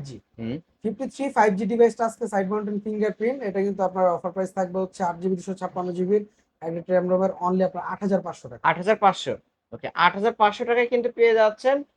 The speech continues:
Speaker 2: Oppo এ ফিফটি থ্রি এস ফাইভ জি, যেটা ক্যামেরার বাম্পারেও কিন্তু ফাইভ জি লেখা আছে। তারপর?
Speaker 1: এরপর হচ্ছে Oppo এ ফিফটি সিক্স ফাইভ জি।
Speaker 2: সিক্স ফাইভ জি।
Speaker 1: সিক্স ফাইভ জি, এটা আজকে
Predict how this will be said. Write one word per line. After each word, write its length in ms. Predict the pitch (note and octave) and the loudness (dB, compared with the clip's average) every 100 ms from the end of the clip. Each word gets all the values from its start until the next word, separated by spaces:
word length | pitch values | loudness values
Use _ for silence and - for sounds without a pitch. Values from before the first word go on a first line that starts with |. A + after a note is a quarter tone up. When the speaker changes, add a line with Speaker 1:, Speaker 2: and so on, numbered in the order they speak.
| _ - | _ 2
Speaker 2:
Oppo 160 | F3+ A#3+ G#3+ | 4 8 8
এ 40 | G#3+ | 8
ফিফটি 220 | A3 G#3+ B3 _ | 4 -6 -8 _
থ্রি 240 | A3+ B3 C#4+ | -4 2 4
এস 80 | - - | 4 4
ফাইভ 160 | F3+ D#3 | 2 2
জি, 20 | C#3 | 0
যেটা 140 | F3 F#3 | -2 2
ক্যামেরার 280 | G3 G3 E3+ | 2 4 2
বাম্পারেও 360 | C#3 D#3 G3+ G3+ | 0 0 2 2
কিন্তু 140 | G#3 G3 F3 | 0 -6 -2
ফাইভ 120 | C#3+ C#3+ | -2 -2
জি 60 | B2 | -6
লেখা 140 | A#2+ B2 | -4 -6
আছে। 140 | - - _ _ _ _ _ _ - | -10 -20 _ _ _ _ _ _ -2
তারপর? 300 | C3+ C3 B2 A2+ | -2 0 -2 0
Speaker 1:
এরপর 180 | G#3 C4 | 4 6
হচ্ছে 180 | C4+ - C#4 B3+ | 6 2 -4 -4
Oppo 160 | B3+ C#4+ | -2 -2
এ 20 | C#4+ | -2
ফিফটি 240 | C4 B3 C4+ - | -4 -6 -8 -6
সিক্স 200 | B3+ C4+ - | -6 -6 0
ফাইভ 140 | F#3+ C#3+ | 0 0
জি। 80 | B2 G2+ _ _ _ | -6 -20 _ _ _
Speaker 2:
সিক্স 140 | - G3+ - | -2 -2 4
ফাইভ 140 | E3 B2 | 2 2
জি। 60 | G#2+ - - | -8 -10 -6
Speaker 1:
সিক্স 160 | A3 - | -4 4
ফাইভ 120 | A#3+ G#3+ | 4 6
জি, 60 | C4 | 4
এটা 100 | A3 | 4
আজকে 120 | G#3+ | 2